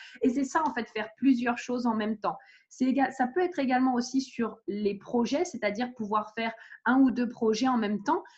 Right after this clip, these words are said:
Mais même si vous êtes multipotentiel et pas manifesting generator, ça veut pas dire que vous pouvez pas avoir deux projets en même temps. Vous pouvez, par exemple, prendre le matin pour travailler sur un projet et l'après-midi pour travailler sur un autre. Et en fait, c'est parfaitement OK.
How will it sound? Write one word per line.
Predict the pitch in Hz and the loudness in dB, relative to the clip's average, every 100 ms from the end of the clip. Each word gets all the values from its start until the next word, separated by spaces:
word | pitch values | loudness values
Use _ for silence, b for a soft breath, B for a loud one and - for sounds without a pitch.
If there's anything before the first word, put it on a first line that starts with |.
| b 226 | b 0
Mais | 240 247 | 0 0
même | 285 359 | 0 0
si | - | 0
vous | 320 277 | 0 0
êtes | 269 | 4
multipotentiel | 269 254 277 247 254 247 240 - 247 220 - - | 4 4 2 -2 -2 0 0 0 -2 -2 -4 0
et | 202 196 - | 0 0 6
pas | 311 311 - - - - | 8 8 4 -12 -16 -2
manifesting | 208 233 240 214 - 240 202 | 2 4 4 0 2 2 2
generator, | 214 196 185 180 240 311 330 B B | 0 -2 -2 -2 2 2 0 B B
ça | 240 | -2
veut | 240 247 | 0 0
pas | 247 | -2
dire | 320 - | -2 0
que | 254 | 2
vous | 247 | 2
pouvez | 247 240 247 | 0 -2 2
pas | 285 | 4
avoir | 269 220 269 262 | 4 4 0 0
deux | 220 247 | 0 0
projets | - 247 247 | 2 2 4
en | 220 | 2
même | 220 220 | 0 0
temps. | 330 311 - B B | 2 2 0 B B
Vous | 214 | -6
pouvez, | 208 233 294 | -2 -2 -2
par | 277 240 | 0 0
exemple, | 233 269 247 | 2 0 0
prendre | - 294 | 2 4
le | 277 | 6
matin | 269 262 254 285 | 6 4 2 0
pour | 233 - | -2 -6
travailler | - 208 196 233 269 | -4 -2 0 0 -2
sur | - 190 | -2 -6
un | 185 | -4
projet | 196 202 311 - | -4 -2 -2 0
et | 226 | 0
l'après-midi | 214 208 240 226 196 320 | 0 0 0 0 0 -2
pour | 320 240 | -2 -6
travailler | - 220 208 269 | -2 -2 0 -2
sur | - 247 208 | -4 -2 0
un | 202 | 2
autre. | 285 339 - | 2 0 -2
Et | 220 | -4
en | 214 | -2
fait, | 247 285 | -2 -6
c'est | - 220 | -6 -2
parfaitement | 254 247 247 247 254 254 - | 0 0 -2 2 4 4 0
OK. | 240 - | -2 -2